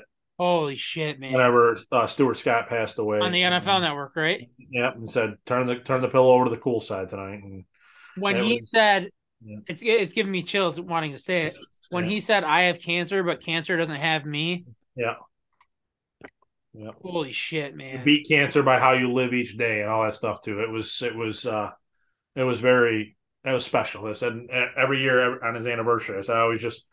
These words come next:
Speaker 2: I, it, it's always pops up on Twitter. I always just listen to the speech again. It's just one of those things that was very special.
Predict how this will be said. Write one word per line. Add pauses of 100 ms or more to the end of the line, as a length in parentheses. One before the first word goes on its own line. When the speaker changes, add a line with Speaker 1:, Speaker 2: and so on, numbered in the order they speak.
(300)
Speaker 2:
I,
it,
it's
always
pops
up
on
Twitter.
I
always
just
listen
to
the
speech
again.
It's
just
one
of
those
things
that
was
very
special.